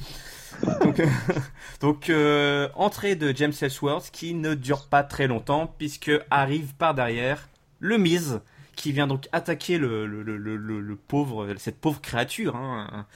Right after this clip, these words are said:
euh, mi-homme, mi, euh, Pokémon, je ne sais pas ce que, trop ce que c'est, une espèce de, de chose. Euh, et donc le Miz vient remplacer James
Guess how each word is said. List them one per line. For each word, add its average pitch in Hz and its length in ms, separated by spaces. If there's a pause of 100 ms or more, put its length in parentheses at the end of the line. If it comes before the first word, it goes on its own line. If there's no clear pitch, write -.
(320)
euh, 101 400
mi-homme, 135 480
mi, 120 260
euh, 101 300 (140)
Pokémon, 120 420
je 123 80
ne 107 60
sais 107 100
pas 113 100
ce - 80
que, - 60
trop - 140
ce - 100
que - 80
c'est, - 160
une 131 60
espèce - 220
de, 101 100 (340)
de - 60
chose. 165 400 (600)
Euh, 110 480
et 127 80
donc 165 260
le 123 100
Miz 135 320
vient 113 320
remplacer 135 460
James 131 180